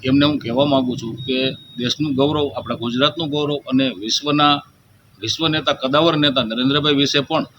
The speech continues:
સોનિયાજીએ મોતના સોદાગર જેવા શબ્દ પ્રયોગો કરેલ હતા, ત્યારે અમારી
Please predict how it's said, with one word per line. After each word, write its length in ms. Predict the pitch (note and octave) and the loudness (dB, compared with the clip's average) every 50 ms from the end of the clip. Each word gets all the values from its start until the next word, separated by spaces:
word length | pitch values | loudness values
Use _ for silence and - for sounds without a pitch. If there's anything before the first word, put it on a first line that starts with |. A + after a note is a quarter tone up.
| - - - - - - | -20 -20 -20 -20 -16 -12
સોનિયાજીએ 640 | - - C4 C#4+ D4 D3 D3 C3+ C3+ D3 C3+ G2+ - - - - - - - - - - | -2 0 2 2 4 4 2 2 2 2 2 0 -2 -4 -4 -2 -2 -4 -4 -4 -8 -6
મોતના 240 | G#2+ B2+ B2+ C#3+ C#3 | -6 -6 -2 -2 -2
સોદાગર 440 | C3 - B2 C3 C3 C#3+ C3 C#3 C3+ | -2 -2 -4 -2 0 0 0 0 0
જેવા 220 | A#2+ C3+ C3+ C#3 | 0 0 0 0
શબ્દ 260 | B2+ - B2 B2+ C#3 C#3+ | -2 -4 -4 -4 -2 -4
પ્રયોગો 380 | B2+ - C3+ C#3 C3+ C3 C3 | -2 0 0 0 0 -2 -4
કરેલ 320 | B2 - B2+ C3 C3+ B2+ C3 | -6 -4 -2 0 0 0 0
હતા, 200 | B2 - D#3+ E3 - - - - - | 0 -2 -2 -4 -4 -8 -18 -14 -8
ત્યારે 180 | B2+ C3 A#2+ | -6 -6 -2
અમારી 420 | A2+ A#2+ B2+ C3+ C#3 C#3+ C#3+ C#3+ | -2 0 0 0 0 0 -2 -2